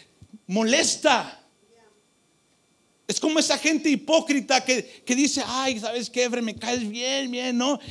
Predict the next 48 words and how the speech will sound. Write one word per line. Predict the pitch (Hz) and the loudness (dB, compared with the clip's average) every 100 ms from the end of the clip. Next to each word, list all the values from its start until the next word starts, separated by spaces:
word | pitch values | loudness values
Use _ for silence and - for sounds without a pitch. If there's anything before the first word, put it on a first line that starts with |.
| 202 - | -8 -2
Ahorita | 233 285 | 0 2
cuando | 262 240 | 2 0
estás | 202 254 - | 0 -2 -2
tú | 247 | -2
aquí | 202 240 | -2 0
con | 233 226 | 0 4
él, | 262 277 | 2 2
pero | 240 226 | 0 -2
cuando | 208 202 196 | -2 -4 -6
estás | - 277 | -2 -2
de | 285 | 0
lejos, | 247 277 269 349 339 - _ _ _ _ | 2 0 0 -2 -4 -8 _ _ _ _
"No, | 143 160 | -14 -8
hombre, | 233 214 | -6 -6
miraste | 160 - 202 | -8 -10 -8
cómo | 208 220 | -6 -4
andaba, | 214 196 175 214 | -4 -6 -8 -8
todo | 208 190 190 | -10 -12 -12
prieto | - 240 - - 185 | -12 -12 -12 -12 -14
y | 170 | -12
todo | 160 170 | -14 -12
panzón, | 185 143 127 139 165 | -12 -12 -10 -10 -8
mire, | 190 196 - - - | -8 -10 -10 -12 -6
mira | 196 | -6
cómo | 220 190 | -4 -6
andaba, | 165 175 190 | -4 -4 -2
todo, | 220 214 - - | -2 -2 -8 -8
trae | 170 | -2
los | 202 220 | -2 -2
pantalones | 208 160 196 - | -4 -6 -6 -6
todos | 214 214 | -6 -4
rompidos | 190 160 - 170 202 214 190 | -6 -8 -8 -6 -2 -2 -2
y, | 175 | -6
¿no? | 185 | -6
y, | 262 202 | -8 -6
y | 185 | -4
hablando | 170 180 233 269 285 302 302 - - - | -2 -2 -4 -4 -2 -2 -4 -8 -20 -14
basura | 160 233 240 - 370 381 | -2 0 2 4 6 8
y | 359 | 6
media". | 311 240 196 175 139 - _ _ _ _ _ _ _ _ _ _ _ _ _ _ _ - | 4 2 0 -4 -8 -14 _ _ _ _ _ _ _ _ _ _ _ _ _ _ _ 0
Cuando | 262 269 269 | 2 4 6
tú | 381 359 | 6 8
amas | 311 370 370 330 320 | 6 6 6 4 6
a | 311 | 6
una | 302 294 294 | 6 4 2
persona, | 254 - - 214 | 0 2 0 0
escúchame | 208 302 277 285 269 | -2 -2 0 2 2
bien, | 240 233 | 2 0